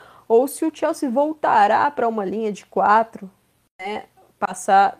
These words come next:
ter uma lateral esquerda e essa lateral será a Abdulina. Mas lembrando que a Abdulina é uma jogadora muito jovem.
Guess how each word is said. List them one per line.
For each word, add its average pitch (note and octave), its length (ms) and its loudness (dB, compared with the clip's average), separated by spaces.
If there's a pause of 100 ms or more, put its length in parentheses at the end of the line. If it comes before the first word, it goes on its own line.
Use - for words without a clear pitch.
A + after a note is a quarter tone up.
(140)
ter G3 140 -4
uma G3+ 160 -4
lateral F#3 460 -2
esquerda F#3+ 520 -2
e F3+ 80 -4
essa F#3+ 160 -6
lateral F3 400 -2
será F3+ 260 -2
a - 20 2
Abdulina. F#3+ 580 -6 (320)
Mas A#3+ 160 0
lembrando C4 680 0
que B3+ 420 -6
a - 140 0
Abdulina A3+ 420 -4
é C#4+ 60 -8
uma B3+ 120 -4
jogadora B3+ 360 -2
muito C4+ 320 -8
jovem. G#3 720 -4